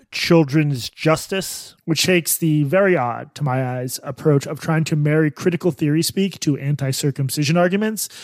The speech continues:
So that's taken him, like, weird and questionable places, like accusing Judaism of being, um, inextricably linked to systematic pedophilia.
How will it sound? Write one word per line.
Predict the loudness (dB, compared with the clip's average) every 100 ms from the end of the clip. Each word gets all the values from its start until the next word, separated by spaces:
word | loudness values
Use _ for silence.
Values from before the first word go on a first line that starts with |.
| -20 -20 _ _ -8
So | 0
that's | 0 2
taken | 0 2 2
him, | 2 2
like, | 2
weird | 2 2 2 2
and | 0
questionable | 2 0 0 -2 -2
places, | 0 0 2 2 2
like | 0 -2
accusing | -6 -2 0 0 0
Judaism | 2 2 2 2 0
of | -2 0
being, | 0 0 -4 -10 _ _ _
um, | -4 -4 -4 -8 -4
inextricably | 2 2 2 0 -2 2 2
linked | 2 0 -2
to | -2 0
systematic | 0 -2 -2 -2 0 2 0 0
pedophilia. | -4 -6 -4 -4 0 0 -2